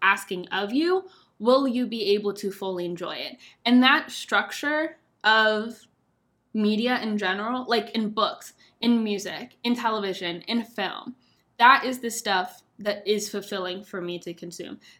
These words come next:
That's the stuff that I like. Like, I like feel-good stuff. I like a rom-com, whatever. But what's actually gonna, like, change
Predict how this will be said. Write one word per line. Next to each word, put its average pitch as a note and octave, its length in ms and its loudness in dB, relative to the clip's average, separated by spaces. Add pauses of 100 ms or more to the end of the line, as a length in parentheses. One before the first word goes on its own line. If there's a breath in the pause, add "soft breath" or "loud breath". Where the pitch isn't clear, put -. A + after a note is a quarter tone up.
That's A#3+ 280 4
the A#3+ 120 -6
stuff G3 360 -4
that F3+ 120 -2
I E3 120 -4
like. - 360 -14 (200 soft breath)
Like, A#3+ 180 0
I C#4 160 6
like D#4+ 280 -2
feel-good D4 320 -4
stuff. D4 340 0 (100)
I G#3+ 80 2
like A3+ 240 0
a B3 60 -2
rom-com, A#3+ 760 -2
whatever. G#3+ 640 -2 (360 soft breath)
But A3 280 2
what's A#3 240 0
actually B3 380 2
gonna, A#3+ 220 0
like, G3 260 -4 (800)
change A3 640 -4